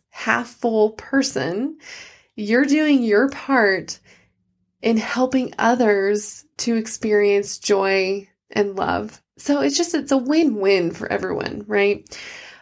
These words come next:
Um, and also too, it's kinda interesting. If you've been feeling this call to service lately,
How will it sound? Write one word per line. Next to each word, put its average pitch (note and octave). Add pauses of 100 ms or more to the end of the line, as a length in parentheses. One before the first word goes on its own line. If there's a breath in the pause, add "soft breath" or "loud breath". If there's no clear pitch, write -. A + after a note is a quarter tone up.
Um, G#3
and B3+
also G4+
too, -
it's C4
kinda D4
interesting. A#3+
If F#3
you've A#3
been E4+
feeling A#3+
this G#3+
call G3+
to A#3+
service A3
lately, D4+